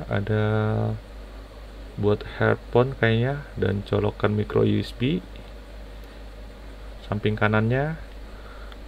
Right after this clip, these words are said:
tampak samping kirinya, ini P T T-nya. Ini juga ada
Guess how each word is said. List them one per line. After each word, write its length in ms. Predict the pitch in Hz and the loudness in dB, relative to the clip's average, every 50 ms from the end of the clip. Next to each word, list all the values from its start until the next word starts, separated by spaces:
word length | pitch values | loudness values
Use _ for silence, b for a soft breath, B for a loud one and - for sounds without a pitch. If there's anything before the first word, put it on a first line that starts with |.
| - - - - | -14 -14 -8 -2
tampak 720 | - 107 107 107 110 110 107 - - - - 107 107 107 - - - - - | 2 2 4 4 2 0 -2 -4 -2 2 4 4 4 4 0 -6 -14 -14 -14
samping 560 | - - - 104 104 107 - - 107 107 107 | -10 0 2 2 2 4 4 2 2 2 2
kirinya, 800 | - - 110 107 110 110 110 123 135 139 139 139 139 139 139 143 135 B B B B B B - - - - - - - - - - - - | 2 2 4 4 4 4 4 4 4 4 4 2 2 0 -2 -4 -4 B B B B B B -14 -14 -14 -14 -14 -14 -14 -14 -14 -14 -8 0
ini 160 | - 110 113 - | 2 2 4 4
P 160 | - 110 - | 4 4 4
T 160 | - 107 - | 4 2 2
T-nya. 640 | - - 110 - - 117 123 135 143 151 160 160 156 B B B B B - - - - - - - - - - - - - - - - - - - - - - - - - - - - | 2 2 2 4 4 6 6 6 6 4 2 0 -2 B B B B B -14 -14 -14 -14 -14 -14 -14 -14 -12 -12 -12 -12 -12 -12 -14 -14 -14 -14 -14 -14 -14 -14 -14 -14 -14 -14 -12 -8
Ini 280 | - - 101 95 98 104 107 | -4 0 2 4 4 4 4
juga 320 | 98 95 87 92 92 90 | 4 4 4 4 4 2
ada 300 | 98 104 95 92 90 90 | 2 2 2 2 2 2